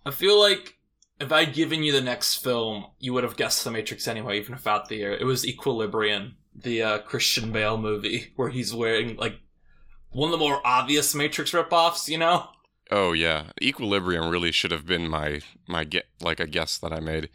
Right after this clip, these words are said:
Speaker 2: It's funny that I
Speaker 1: Yeah.
Speaker 2: mentioned Dark City, which is the original Matrix, but I did not actually mention The Matrix, 'cause I thought The Matrix was too obvious.
Speaker 1: Well, what's interesting to me is that Dark City does not come in the first twenty-five on this.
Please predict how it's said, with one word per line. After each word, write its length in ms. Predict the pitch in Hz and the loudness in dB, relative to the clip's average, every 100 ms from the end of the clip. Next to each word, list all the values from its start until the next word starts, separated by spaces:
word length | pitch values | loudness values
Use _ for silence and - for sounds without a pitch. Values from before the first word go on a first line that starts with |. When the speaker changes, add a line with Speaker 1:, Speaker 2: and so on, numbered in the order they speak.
| - 117 | -6 -4
Speaker 2:
It's 140 | - | -2
funny 180 | 156 175 | 0 2
that 80 | 135 | 2
I 40 | |
Speaker 1:
Yeah. 80 | 107 | 2
Speaker 2:
mentioned 300 | 110 - 95 | 2 0 0
Dark 220 | 98 95 | 0 0
City, 280 | - 120 107 | 0 2 2
which 220 | 87 90 | 0 0
is 160 | 113 80 | -2 -2
the 140 | 87 | 0
original 380 | 85 101 101 92 | 0 0 0 0
Matrix, 460 | 87 92 - 80 - | 0 -2 -2 -4 -4
but 140 | - | -2
I 60 | 85 | -2
did 160 | 80 85 | -2 -2
not 160 | 90 | 0
actually 400 | 90 - 101 92 | 0 0 0 0
mention 360 | 85 85 - 82 | 0 -2 -2 -2
The 60 | |
Matrix, 560 | 80 80 - 80 - - | -2 -4 -4 -12 -10 -8
'cause 160 | - 92 | -4 -2
I 80 | 82 | -2
thought 180 | 87 80 | -2 -4
The 60 | |
Matrix 460 | 82 85 - 78 - | -4 -4 -4 -10 -8
was 180 | 78 - | -8 -6
too 280 | - 95 80 | -4 -4 -2
obvious. 640 | 78 73 80 73 - - | -4 -4 -8 -6 -10 -8
Speaker 1:
Well, 100 | - | -2
what's 220 | 180 262 262 | 0 2 2
interesting 380 | 214 - 240 | 2 0 -2
to 60 | 165 | 0
me 120 | 175 | 2
is 140 | 202 147 | 2 2
that 200 | 131 - | -2 0
Dark 300 | 127 190 - | 0 0 -2
City 320 | - 156 147 | -2 0 0
does 200 | 120 - | -2 -2
not 260 | 131 135 - | 0 0 0
come 160 | 151 | -4
in 140 | 139 131 | -2 -2
the 80 | 120 | -2
first 340 | 131 123 - | 0 -2 -2
twenty-five 580 | 135 123 - 127 139 104 | -6 -6 0 2 2 0
on 180 | 104 101 | -6 -4
this. 420 | 104 - - | -4 -2 -4